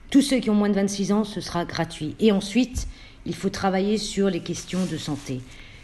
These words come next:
Ce n'est pas possible aujourd'hui qu'on ait des déserts médicaux. C'est la raison pour laquelle nous allons recruter tout de suite deux cents médecins salariés de la région, avec des infirmières expérimentées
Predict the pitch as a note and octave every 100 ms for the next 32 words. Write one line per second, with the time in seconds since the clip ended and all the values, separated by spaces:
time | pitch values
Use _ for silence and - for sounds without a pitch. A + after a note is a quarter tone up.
0 | - - D#3+ D#3+ D3 A#3 B3 - G3 -
1 | F#3+ A3 A#3 - E3 F3 D#3 D3+ G3+ G#3
2 | E3+ D#3+ F#3 D3+ C3 E3 D#3 E3+ E3 D3
3 | C#3+ - C3 C#3 - D3+ D3+ E3 E3+ D#3+
4 | D#3 C3+ A#2+ F3 F#3 - - - - E3
5 | F3+ E3 E3 E3 - - G#3+ G#3 G3 G3
6 | F#3+ G#3 G3+ C4 - - F#3+ - - -
7 | - D#3+ A3 A3+ G#3 G3 F#3+ - D3+ C3+
8 | - - - - G3+ F#3 F3+ E3+ E3+ E3+
9 | E3 D#3 B2 - - - - F3+ G3 G3
10 | E3 G3 G#3 G3+ G3+ G3+ G3+ G#3 G3+ -
11 | - F#3+ G3 F#3 F#3 D#3